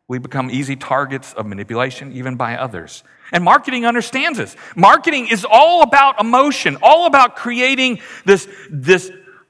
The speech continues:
drive or this hunger or this desire for something that, that may not be rational at all, that you don't need it. It's not something necessary or to the level it is promoting itself as.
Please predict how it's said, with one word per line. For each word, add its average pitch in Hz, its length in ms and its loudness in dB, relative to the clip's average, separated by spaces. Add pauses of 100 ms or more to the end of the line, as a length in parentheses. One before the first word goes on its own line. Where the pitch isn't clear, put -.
(560)
drive 196 680 2
or 185 80 -2
this 165 320 -6
hunger 202 680 0
or 180 220 0
this 165 160 -4
desire 202 880 2
for 175 180 -4
something 139 640 -4 (300)
that, 196 180 -10
that 233 220 4
may 247 260 -2
not 320 240 2
be 254 120 -2
rational 226 680 0
at 226 80 2
all, 302 300 6
that 160 160 -4
you 208 80 -2
don't 262 380 2 (120)
need 202 440 -6
it. 311 300 -4 (360)
It's 202 160 2
not 269 260 2
something 202 560 -4
necessary 262 760 0
or 180 180 4
to 190 140 -2
the 180 120 2
level 247 360 2
it 190 140 0
is 190 120 -6
promoting 208 540 0
itself 143 380 -2
as. 104 440 -2